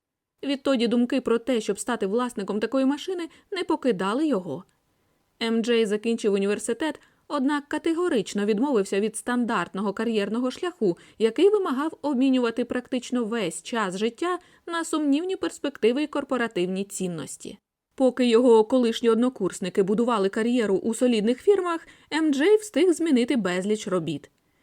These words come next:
Він працював і касиром, і водієм, і брав участь у мережевому маркетингу. Його мати майже змирилася з тим, що син виріс невдахою, а дівчина не витримала фантазії про багатство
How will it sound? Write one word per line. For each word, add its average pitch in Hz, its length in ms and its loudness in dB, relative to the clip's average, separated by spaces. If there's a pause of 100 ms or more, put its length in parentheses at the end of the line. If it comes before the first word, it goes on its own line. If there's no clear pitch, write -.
(120)
Він 392 200 2
працював 196 600 -2
і 392 100 4
касиром, 214 640 0 (180)
і 370 120 2
водієм, 226 580 2 (180)
і 285 80 -2
брав 359 280 2
участь 330 360 0
у 285 40 2
мережевому 285 560 2
маркетингу. 180 760 -6 (560)
Його 269 260 0
мати 285 320 0
майже 247 380 2
змирилася 220 640 2
з - 60 -8
тим, 359 220 -2
що 294 240 -6
син 392 300 0
виріс 285 300 0
невдахою, 180 640 -2 (200)
а - 140 -2
дівчина 226 420 0
не 226 120 2
витримала 214 500 0
фантазії 233 500 -2
про 285 140 -2
багатство 359 560 -2